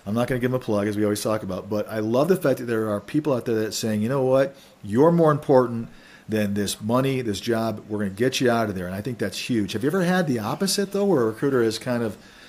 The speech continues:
and maybe you've been lucky, but it almost kind of bullied you in themselves and saying, "No, you gotta put it up and stay there because, uh, for whatever reason, but you and I both know it's 'cause we need to drive that revenue"?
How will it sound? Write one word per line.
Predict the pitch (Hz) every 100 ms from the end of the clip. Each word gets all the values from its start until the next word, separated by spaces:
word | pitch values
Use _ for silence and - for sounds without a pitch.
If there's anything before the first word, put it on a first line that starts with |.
| - -
and |
maybe | 127 147
you've | 127
been | 117
lucky, | 139 139
but | 107
it | 107 -
almost | 127 143 -
kind | 123
of | 95
bullied | 113 135
you | 131 131
in | 131 113 107
themselves | 104 - 113 151
and | 123
saying, | 117 107
"No, | 117 123
you | 120
gotta | 123 110
put | 139 117
it |
up | 117 110
and | 95
stay | - 120
there | 131 131
because, | 107 - 101 95 98
uh, | 98 95 92 92 90 92
for | 110
whatever | 110 131 117
reason, | 131 120 104
but | 104
you | 120
and | 110
I | 104
both | 127 131
know | 104 98
it's | -
'cause | 120 104 92 -
we | 123
need | 131 117
to |
drive | 113 113 107
that | 104
revenue"? | 107 117 101